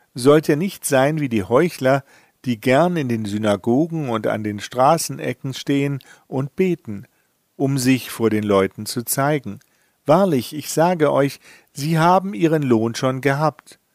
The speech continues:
Wenn du aber betest, so geh in dein Kämmerlein und schließ die Tür zu und bete zu deinem Vater,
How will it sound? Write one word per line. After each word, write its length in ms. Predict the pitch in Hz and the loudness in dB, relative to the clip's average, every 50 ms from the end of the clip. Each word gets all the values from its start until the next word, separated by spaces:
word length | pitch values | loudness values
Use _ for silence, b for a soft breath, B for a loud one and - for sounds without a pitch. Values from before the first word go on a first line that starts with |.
| _ _ _ _ _ _ _ _ _ | _ _ _ _ _ _ _ _ _
Wenn 220 | _ 120 127 127 120 | _ 0 2 2 4
du 160 | 113 113 123 | 2 2 4
aber 260 | 107 101 98 113 107 | 2 0 0 0 -2
betest, 680 | 98 - 123 151 196 190 - 131 143 156 - - - b b b b b b | 0 2 0 0 2 0 2 0 0 0 0 -6 -10 b b b b b b
so 220 | - 139 139 147 | -2 0 2 2
geh 260 | 147 147 165 185 214 214 | 4 2 2 2 2 -2
in 120 | 185 170 | -2 0
dein 220 | 170 175 175 170 | 0 2 0 0
Kämmerlein 720 | 160 - 180 208 208 202 160 120 104 - 98 101 110 117 127 | -2 -2 -2 -2 0 0 0 2 2 2 2 0 0 -2 -2
und 160 | 127 113 107 | -4 -6 -6
schließ 360 | - - 123 117 120 113 - | -6 -6 -6 -6 -6 -6 -6
die 160 | - 120 110 | -8 -8 -8
Tür 260 | - - 185 208 202 196 | -6 -2 0 0 0 0
zu 380 | - - - 110 104 104 104 b b b b b b _ | -2 -6 -4 -2 -2 -4 -4 b b b b b b _
und 240 | - 156 165 - | -2 -2 -2 2
bete 400 | - 139 123 120 123 - 180 180 | 2 4 4 4 2 2 0 0
zu 180 | 156 - - 170 | 0 -2 -6 -2
deinem 340 | 143 143 127 120 139 151 143 | 2 2 2 2 0 -2 -4
Vater, 560 | - - 151 156 170 165 - - 104 95 98 | -2 0 0 2 2 0 0 -2 -4 -4 -4